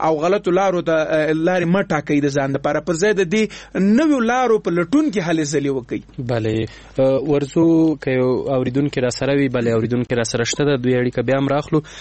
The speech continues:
Speaker 2: اه، بله، مهرباني، له کوم ځای نه مو اړیکه نیولې؟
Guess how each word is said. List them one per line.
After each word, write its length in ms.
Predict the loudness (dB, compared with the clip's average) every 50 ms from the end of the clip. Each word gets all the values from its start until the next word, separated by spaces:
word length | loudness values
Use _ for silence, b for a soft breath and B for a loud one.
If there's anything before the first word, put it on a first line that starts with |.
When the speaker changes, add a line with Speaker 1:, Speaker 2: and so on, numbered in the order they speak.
| B B B B
Speaker 2:
اه، 280 | 2 2 2 2 2
بله، 280 | 2 0 0 0 2 2
مهرباني، 440 | 0 0 0 0 0 0 0 2 0
له 100 | 0 0
کوم 180 | -2 -2 -2
ځای 120 | 0 0 0
نه 80 | 0
مو 140 | 0 0 0
اړیکه 220 | 0 -2 -2 -2
نیولې؟ 300 | -2 0 0 0 -2 -2